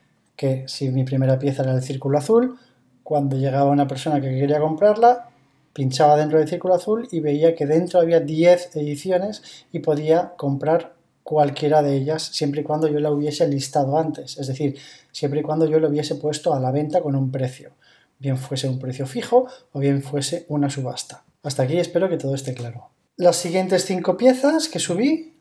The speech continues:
las minteé con cinco ediciones en lugar de diez, es decir, a priori, así entrecomillando con mis dedos en el aire,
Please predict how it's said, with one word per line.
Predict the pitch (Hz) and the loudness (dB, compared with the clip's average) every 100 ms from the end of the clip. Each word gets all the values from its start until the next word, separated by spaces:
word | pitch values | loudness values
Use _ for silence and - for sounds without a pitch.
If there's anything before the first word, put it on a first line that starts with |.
| _ | _
las | 175 165 160 156 156 - - - - 160 | 0 6 6 6 4 2 0 -2 -4 -2
minteé | 156 156 156 160 165 | 0 2 4 4 6
con | 156 143 | 4 2
cinco | - 220 208 | 0 0 2
ediciones | 160 147 180 190 226 185 | 2 0 -2 -2 -2 -2
en | 160 | 0
lugar | 143 143 | 2 2
de | 143 | 2
diez, | 151 220 254 - _ _ - | 2 0 0 -6 _ _ -10
es | 143 | -6
decir, | 135 156 143 - - - | -4 -2 -4 -8 -18 -16
a | 131 | -12
priori, | 127 135 151 185 208 | -4 4 4 4 4
así | 202 - 156 165 | 0 0 -6 -6
entrecomillando | 151 139 135 135 135 147 160 | -4 -4 -4 -2 0 0 0
con | 151 | 0
mis | 147 139 | 0 2
dedos | 160 170 202 254 - _ _ _ | 4 6 4 2 -6 _ _ _
en | 143 139 | -2 2
el | 160 | 4
aire, | 185 175 214 254 | 6 4 2 -2